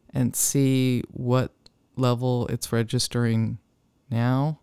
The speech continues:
As I, uh, record this, it's exceptionally high at level six. And, uh, so let's hope that,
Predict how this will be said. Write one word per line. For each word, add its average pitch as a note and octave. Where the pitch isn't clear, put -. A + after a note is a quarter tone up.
As -
I, A2
uh, A#2
record C#3+
this, F3
it's -
exceptionally A#2+
high A#2+
at A2+
level A2+
six. -
And, A#2+
uh, A#2+
so -
let's B2+
hope B2+
that, B2